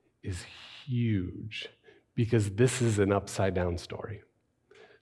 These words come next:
This isn't how stories of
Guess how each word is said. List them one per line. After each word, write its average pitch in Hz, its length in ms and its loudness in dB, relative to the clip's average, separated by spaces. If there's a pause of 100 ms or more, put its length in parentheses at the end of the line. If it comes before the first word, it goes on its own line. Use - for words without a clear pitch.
(140)
This 131 200 4
isn't 127 300 6
how 101 460 4
stories 95 800 2
of 92 320 -2